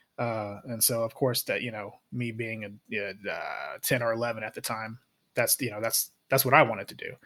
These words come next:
And so my dad and I peel off from the rest of our family, uh, to go check out the Texas Rattler. And of course, the line is, like, three stinking hours long. Um, and so we, after a little bit of,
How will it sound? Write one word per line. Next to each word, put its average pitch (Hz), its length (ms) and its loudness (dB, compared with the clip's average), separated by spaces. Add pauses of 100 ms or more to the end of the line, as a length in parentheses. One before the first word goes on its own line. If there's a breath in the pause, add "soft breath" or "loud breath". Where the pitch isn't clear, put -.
(420 loud breath)
And 107 120 -2
so 104 320 -2 (460)
my 107 140 -2
dad 139 280 10
and 131 140 4
I 120 480 0 (180)
peel 147 300 10
off 131 260 8
from 123 220 0
the 113 180 -4
rest 120 300 -4
of 110 80 -8
our 107 180 -4
family, 107 520 -10 (340)
uh, 107 160 -6
to 110 120 -8
go 110 440 -2 (160)
check - 260 0
out 113 240 -2
the - 80 -20
Texas 113 380 -6
Rattler. 110 300 0
And 131 120 -6
of 156 120 -6
course, 240 320 6
the 127 100 -2
line 120 360 -4
is, - 140 -10
like, - 220 -8 (100)
three 165 500 2
stinking 143 480 -2
hours 113 380 -4
long. 123 400 0 (800 loud breath)
Um, 120 540 0 (600)
and 139 160 4
so 127 260 8
we, 131 460 6
after 131 300 2
a 123 40 0
little 127 220 0
bit 123 180 0
of, 117 240 -6